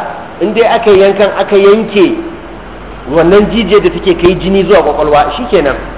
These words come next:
Shikenan an raba kwakwalwa da sauran jiki. Shikenan babu wani, ba, ba jin zafi din hatta ga ita dabba din. Hanya ce wacce take tafi komai abin nan rahama. To amma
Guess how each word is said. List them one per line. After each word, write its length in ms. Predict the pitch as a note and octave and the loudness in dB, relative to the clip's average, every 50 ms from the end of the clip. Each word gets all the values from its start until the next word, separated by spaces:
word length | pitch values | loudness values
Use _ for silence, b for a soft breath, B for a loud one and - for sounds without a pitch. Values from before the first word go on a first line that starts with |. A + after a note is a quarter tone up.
| - - - - - - - - - - - - - - - - - - - | -14 -14 -14 -14 -14 -14 -14 -14 -14 -14 -16 -16 -16 -16 -16 -18 -18 -14 -12
Shikenan 320 | A3+ G#3+ - A3 F#3+ F#3+ F#3+ | -12 -2 0 2 4 4 4
an 140 | G3 A3 A3+ A#3 | 4 4 4 4
raba 160 | A#3+ G3+ G#3+ | 2 2 2
kwakwalwa 400 | G3 G3 F#3+ G3+ F#3+ G3 G3 F#3+ | 2 0 2 2 4 4 4 4
da 80 | F3+ F3+ - | 4 2 0
sauran 240 | F#3 F#3 E3 E3 E3+ | 2 2 2 2 0
jiki. 240 | E3+ - - - - - - - - - - - - - - - - - - - - - G3 | -2 -6 -10 -12 -14 -14 -16 -16 -18 -18 -18 -18 -18 -18 -18 -18 -18 -18 -18 -18 -16 -14 -12
Shikenan 320 | G#3+ - A3 F#3+ F#3+ F#3+ | -4 0 2 4 4 4
babu 300 | E3+ G#3 A3 A3 G3 G3 | 4 4 4 4 4 4
wani, 240 | G3 G3 G3+ G3+ G3+ F#3 - D#3 - - - | 4 4 4 2 2 0 -2 -6 -10 -4 -2
ba, 100 | - - | 0 0
ba 240 | - - G#3 A3+ G#3+ G#3+ - | 2 4 4 4 4 4 2
jin 160 | A3 G3 - | 2 2 4
zafi 280 | F#3+ F3+ F3+ F#3 F#3 G3 | 4 4 2 2 0 0
din 80 | G#3 G3 | 0 0
hatta 280 | F3 D#3+ - - F3+ F#3 | 0 0 0 0 0 0
ga 80 | F3 E3+ | 0 -2
ita 180 | E3 E3+ E3+ | -2 -2 -2
dabba 300 | D3+ D#3+ D#3+ D#3 - C#3+ A#2+ - | 0 0 0 0 0 0 0 0
din. 80 | A#2+ G2 - - - - - - - - - - - - - - - - - - D#3+ | -4 -8 -10 -14 -16 -16 -16 -16 -16 -16 -16 -16 -16 -16 -16 -16 -16 -16 -8 -4 -2
Hanya 220 | F#3+ A3 G#3 G3 F#3 | 0 2 2 2 4
ce 60 | G#3 | 4
wacce 260 | G3+ D#3+ F#3+ G3 F#3 F3 - - - | 2 4 2 0 0 -2 -6 -2 -2
take 200 | G3+ F3+ F#3 F#3 | 0 0 0 0
tafi 180 | F#3+ F#3 F3 F#3+ - | -2 -2 -4 -2 0
komai 400 | G3 G3 G3+ G3+ G3+ G3 G3 F#3+ F#3 | 2 2 4 4 4 2 2 0 -4
abin 200 | E3 D3 E3 F3+ F3+ | -2 0 0 0 0
nan 80 | D#3+ C#3+ | 2 2
rahama. 320 | C#3+ D#3 D#3 D#3+ D3 A2+ - - - - - - - - - - - - - - - B2+ C3+ C3 - - | 2 2 0 0 -2 -6 -8 -8 -12 -14 -16 -16 -16 -18 -18 -18 -18 -18 -18 -16 -14 -14 -14 -14 -10 -6
To 80 | C#3 | -4
amma 380 | C3 C#3+ D#3+ F3+ F#3+ G#3 G#3 - | -4 -2 0 0 2 2 2 0